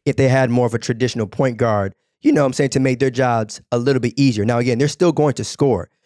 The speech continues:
There's no doubt about it. But I think we've seen, actually, both of them, Jason as well, it's like they're, they're, they're not point guards, but we've seen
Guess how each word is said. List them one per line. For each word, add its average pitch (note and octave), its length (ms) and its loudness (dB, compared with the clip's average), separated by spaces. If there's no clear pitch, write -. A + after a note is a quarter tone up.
There's B2+ 120 0
no C#3 140 2
doubt B2+ 220 0
about G#2+ 320 -2
it. - 120 -12
But B2+ 100 2
I B2+ 40 4
think B2+ 160 0
we've B2+ 140 0
seen, D#3+ 300 0
actually, A3+ 300 -2
both G3+ 260 2
of - 100 -2
them, G#2 260 -6
Jason F3+ 320 2
as C#3+ 100 2
well, B2 380 2
it's D3 100 -6
like C3 200 0
they're, D3+ 180 0
they're, D3+ 280 2
they're C#3+ 180 0
not D3+ 340 0
point F3 300 -4
guards, G#2 260 -4
but C#3+ 120 2
we've C#3+ 160 2
seen D3 440 2